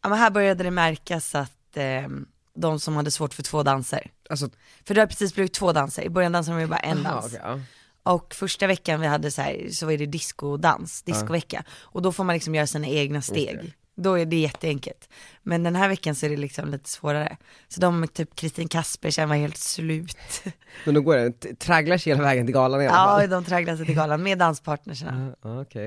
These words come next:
Speaker 2: Mm, ja, det är i och för sig bra, va, att de
Speaker 1: Jaha.
Speaker 2: syns lite inför.
Speaker 1: Men det, det är också det som är intressant, att de som verkar piggast, det är idrottsmännen. Alltså Magdalena Forsberg och, eh, Thomas
Speaker 2: Ja.
Speaker 1: Ravelli. De andra verkade lite så här: "Oh, det är en hård vecka", liksom.
Speaker 2: Men gud, vad spännande.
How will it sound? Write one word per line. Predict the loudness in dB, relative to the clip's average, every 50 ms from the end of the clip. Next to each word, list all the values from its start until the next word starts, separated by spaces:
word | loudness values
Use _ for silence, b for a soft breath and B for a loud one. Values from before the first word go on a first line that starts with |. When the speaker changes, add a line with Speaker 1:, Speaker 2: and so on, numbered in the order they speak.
| -6 -4
Speaker 2:
Mm, | -2 0
ja, | 4 4
det | 4
är |
i | 4
och |
för | 4
sig | 2
bra, | 4 4 4 4 4 2
va, | 0 -4 -8
att | -10 -8 -8
de | -4 0
Speaker 1:
Jaha. | 0 2
Speaker 2:
syns | 2 2 0 -2 -6
lite | -10 -10 -8 -8
inför. | -8 -8 -8 -10 -10 -10 -10 -12 -4
Speaker 1:
Men | 0 2 2 2
det, | 2 0 2
det | 2 4 4
är |
också | 6 4 2 -2
det | -2 -2
som | -2 -2 -2
är | -2
intressant, | -2 -4 -4 -4 -4 -4 -2 -4
att | -4 -2
de | 0 0 0 0
som | -2 -4
verkar | -4 -4 -4 -6
piggast, | -6 -6 -8 -4 0 0 0 0 0 -4 -8 -10 -14 -10
det | -6 -2 0 2
är | 2 4 4 4 4 2
idrottsmännen. | 2 0 -2 -2 -4 -4 -4 -4 -4 -4 -4 -4 -6
Alltså | -6 -6 -2 0 0 2 2 0 -2 -4
Magdalena | -6 -8 -8 -6 -4 -4 -4 -4
Forsberg | -4 -6 -8 -6 -2 0 0 0 -2 -2 -6
och, | -8 -8 -8 _ -6 -6
eh, | -4
Thomas | -4 -2 -2 -2 -2 -2 -4
Speaker 2:
Ja. | -4
Speaker 1:
Ravelli. | -4 -4 -4 -6 -12 -18 _ _ _ _
De | 0 4 4
andra | 6 6 6 6
verkade | 6 4 4 2 0 -2 0
lite | 0 0 0 -2 -4 -8 -8
så | -4 -2 -2
här: | -2 -2 -4 -6 -4
"Oh, | -4 -2 -2 0
det | 0 -2
är | -2
en | -2
hård | 0 -2 -2 -2
vecka", | -4 -6 -6 -6 -6 -6
liksom. | -6 -6 -8 -10 -12 -12 -14 -18 _ B B B B B B B B
Speaker 2:
Men | -6
gud, | -4 -2 -2 -2
vad | -2 -4
spännande. | -2 -2 -2 0 0 0 0 0 -2